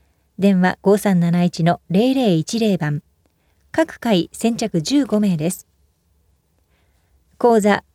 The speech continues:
折り型の礼法、日本文化を楽しむ。十月二十一日日曜日午後二時から四時。対象は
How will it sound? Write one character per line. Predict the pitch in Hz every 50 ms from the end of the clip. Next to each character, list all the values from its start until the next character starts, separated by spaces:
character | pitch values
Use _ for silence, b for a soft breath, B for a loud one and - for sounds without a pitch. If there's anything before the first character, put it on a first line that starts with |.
| _ _ _ _ _ _ -
折 | 190 233 302
り | 311
型 | 302 294 285 - 269 254
の | 240 226
礼 | 196 185 185 190
法、 | 175 165 180 165 160 156 151 151 - _ _ _ _ _ _ -
日 | 180 190
本 | 220 285 311 302
文 | 285 302 285 254
化 | - 196 170
を | 156
楽 | 160 - 165 165 170
し | 160 - 170
む。 | 156 143 - _ _ _ _ _ _ _ _ _ _ _ _ _ _ _ -
十 | - 285 320
月 | 320 320 311 311
二 | 302 311 311
十 | 285 269 254
一 | 240 220 - 240
日 | 226 226 208 - 214
日 | 202 202 196 - - 226
曜 | 226 220 202 180
日 | 160 170 - - _
午 | - 262 277
後 | 247 214
二 | 208 220
時 | 202 208 -
か | - 151
ら | 151 151
四 | 156 170
時。 | 170 156 - - _ _ _ _ _ _ _ _ _ _ _ _ _ _ _ _
対 | - 214 214
象 | 202 - 208 196 190
は | 185 185 185 -